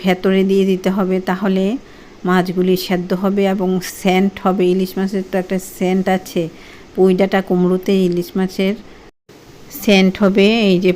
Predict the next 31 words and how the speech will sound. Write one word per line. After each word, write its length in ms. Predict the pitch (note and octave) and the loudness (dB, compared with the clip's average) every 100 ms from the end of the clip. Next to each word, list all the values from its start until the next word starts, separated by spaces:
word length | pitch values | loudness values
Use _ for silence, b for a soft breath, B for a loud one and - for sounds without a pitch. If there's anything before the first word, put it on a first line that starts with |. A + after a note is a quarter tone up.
| - | 0
পুঁই 220 | F#3+ F#3+ F#3+ - | 2 2 0 0
শাক, 320 | F#3+ F#3 F#3+ - - E3 | 2 2 0 -6 -12 -6
মানে 180 | E3+ F3 F3+ | -2 -2 0
পুঁই 200 | F#3 F#3+ F3+ | 0 0 2
ডাঁটা 320 | F3+ F3+ F#3+ F#3 F#3 B B B B - - | 0 2 2 2 -2 B B B B -20 -4
কুমড়ো 340 | - G3+ F#3+ F#3 F#3 | 2 4 6 6 6
মিলেমিশে 460 | F#3+ F#3+ F#3 F3 G3 F3 | 4 4 2 2 0 0
একাকার 320 | F#3 F#3 F#3 F#3+ | 0 0 0 2
হয়ে 160 | F3 F3 | 0 2
গেছে, 260 | F#3+ - F#3 F3+ | -2 -2 -4 -4
খুব 120 | F3+ F3+ - | -6 -6 -4
সুন্দর। 340 | E3+ F3 F3+ F3+ | -2 0 2 0
এভাবে 260 | F3 F3+ F#3 F#3 | 0 0 0 -2
ঢাকা 200 | E3+ F#3 F3 | -2 0 0
দিতেই 300 | F3+ F#3 F#3 F#3 | 0 2 0 0
হবে 200 | G#3+ F#3 F3 | 0 2 0
এই 60 | F3 | 0
সময়, 320 | F#3 F3 F#3 G3 B B B - | -2 0 -2 -4 B B B -2
কারণ 180 | F#3+ F#3+ F3+ | 0 2 2
মাছগুলি 400 | F3+ F3+ F#3 F#3 G3 | 0 0 0 0 -2
থেকে 180 | F3+ F3+ | -2 -4
ফ্লেভার 300 | F#3+ F#3 F3+ F3+ | 0 0 2 2
বেরোবে, 400 | F3+ F3+ F3+ G3 B3+ D4+ B B B - F3 E3+ | 4 4 2 2 0 -2 B B B -6 0 2
আর 160 | E3+ E3+ F3 | 2 2 2
রান্নাতে 520 | F3+ F3+ F3+ F3+ F3+ F#3+ - F#3+ | 2 2 0 0 0 0 -4 -6
মাছের 480 | F3 E3+ - - F3 F3+ - | -2 -2 -2 0 0 0 -4
ফ্লেভার 360 | F#3+ F3 F3+ F3+ | -2 2 0 0
হবে, 200 | F#3+ F#3+ F3+ | 0 0 0
ইলিশ 200 | F3 F#3 - | 0 -4 -4
মাছের 360 | F#3 F#3 F#3 F3+ - | -6 -4 -4 -4 -4
ফ্লেভার। 420 | F#3 E3+ F3 E3 | -4 -2 0 -2